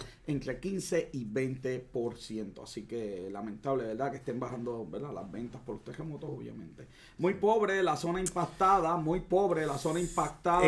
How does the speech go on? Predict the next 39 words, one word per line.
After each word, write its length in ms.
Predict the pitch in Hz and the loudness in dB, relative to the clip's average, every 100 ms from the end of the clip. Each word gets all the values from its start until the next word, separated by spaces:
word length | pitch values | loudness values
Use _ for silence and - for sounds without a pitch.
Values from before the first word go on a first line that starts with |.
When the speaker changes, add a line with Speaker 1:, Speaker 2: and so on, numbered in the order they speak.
| 170 | 6
Speaker 2:
Ex-, 80 | - | 6
Speaker 1:
por 280 | 165 165 165 | 8 10 10
el 240 | 165 165 | 8 8
Speaker 2:
muy 360 | 139 151 196 240 | 4 8 8 6
pobre 680 | - 196 208 220 214 208 165 180 | 4 6 8 8 8 6 6 6
es 180 | 175 - | 2 -2
un, 240 | 156 156 151 - - | 0 0 -2 -10 4
Speaker 1:
Eh, 80 | 165 | 6
Speaker 2:
¿cómo 120 | 190 | 8
dice? 140 | - 208 | 10 8
Speaker 1:
eh, 100 | 185 | 8
eh, 580 | 208 220 190 226 247 226 | 8 8 8 10 12 10
eh, 20 | |
no 180 | 185 208 | 10 10
le 60 | 220 | 10
hacemos 320 | 214 214 208 | 8 8 8
justicia, 340 | 208 165 151 185 | 6 4 6 10
Speaker 2:
No, 100 | 180 | 10
no, 60 | 165 | 10
Speaker 1:
¿verdad? 60 | 151 | 6
Speaker 2:
no, 220 | 143 139 | 4 2
esto 420 | 143 135 - 190 | 2 0 -2 -2
es 100 | 170 | -2
extremadamente 880 | 127 - 156 151 151 175 190 185 180 | -4 0 2 4 2 4 4 4 2
pobre. 640 | 120 143 156 139 107 - - | 4 6 6 6 4 0 -12
Mira, 420 | - 139 160 120 - | -2 4 6 4 2
¿sabes? 320 | 147 123 101 - | 2 4 2 0
Hay 400 | 127 156 240 220 | 2 4 4 0
sitios 500 | - - 185 139 117 | -6 0 0 2 2
de 100 | 120 | 2
esa 180 | 131 214 | 2 0
zona 540 | - 185 156 110 87 - - - - - - 123 | 0 0 2 0 -4 -10 -20 -20 -20 -20 -12 0
donde... 760 | 147 151 151 156 151 147 143 | 4 4 8 8 10 6 2
donde 300 | 139 147 147 156 | -4 0 6 6
Speaker 1:
Esto 120 | - | 6
es 40 | |
un 80 | 214 | 4
Speaker 2:
el 60 | |
Speaker 1:
peri-, 0 | 175 | 4